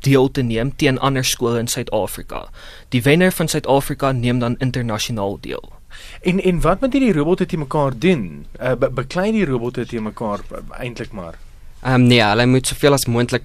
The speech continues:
Speaker 3: punte probeer op die,
Speaker 2: Ah.
Speaker 3: eh, telbord kry.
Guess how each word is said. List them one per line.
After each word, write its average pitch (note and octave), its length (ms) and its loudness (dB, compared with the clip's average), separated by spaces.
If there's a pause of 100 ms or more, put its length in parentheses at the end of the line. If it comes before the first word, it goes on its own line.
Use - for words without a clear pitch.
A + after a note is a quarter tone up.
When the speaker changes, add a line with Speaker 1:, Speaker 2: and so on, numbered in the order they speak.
Speaker 3:
punte B2 280 2
probeer A2 680 0
op A2 180 0 (100)
die, A2 320 0
Speaker 2:
Ah. G#2 260 -2
Speaker 3:
eh, G2+ 120 -4
telbord G#2+ 420 0
kry. D2 280 -6